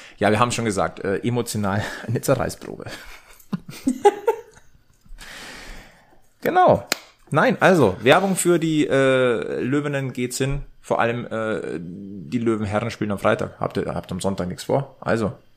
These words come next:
ab in den Münchner Osten, würde ich sagen.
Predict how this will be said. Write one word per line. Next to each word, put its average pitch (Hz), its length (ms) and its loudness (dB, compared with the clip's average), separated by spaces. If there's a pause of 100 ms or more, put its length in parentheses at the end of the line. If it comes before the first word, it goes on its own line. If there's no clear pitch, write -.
(1300)
ab - 380 0 (300)
in 113 60 0
den 107 100 2
Münchner 107 300 0
Osten, - 280 0 (340)
würde - 140 -4
ich 95 60 -6
sagen. 95 280 -2